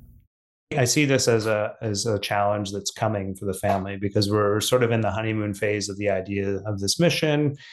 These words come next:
And there is, you know, there's a bit of a reckoning, I think, with respect to the risks, the real risks,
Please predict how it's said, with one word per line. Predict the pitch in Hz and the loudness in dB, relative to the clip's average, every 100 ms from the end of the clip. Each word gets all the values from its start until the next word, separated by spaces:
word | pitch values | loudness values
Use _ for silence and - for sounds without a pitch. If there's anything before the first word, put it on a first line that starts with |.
| - - _ | -20 -20 _
And | 120 110 110 110 107 | 2 2 2 2 2
there | 107 107 | 2 2
is, | 107 107 101 - - - | 0 0 -2 -2 -2 -4
you | 113 | -2
know, | 98 | 0
there's | 104 107 | 0 0
a | |
bit | 107 | 0
of | 107 | 2
a | 104 | 2
reckoning, | 101 98 - 101 101 98 | 2 0 -4 -6 -4 -4
I | |
think, | 95 110 101 | -4 -4 -2
with | 107 101 | -2 -2
respect | 107 - 101 95 - | -4 -2 -2 -4 -2
to | 107 | -2
the | 98 | 0
risks, | 95 98 95 - - | 0 0 0 -2 -2
the | 101 | 0
real | 104 104 | 4 4
risks, | 101 101 98 95 - - - | 4 0 -2 -2 -2 -2 -8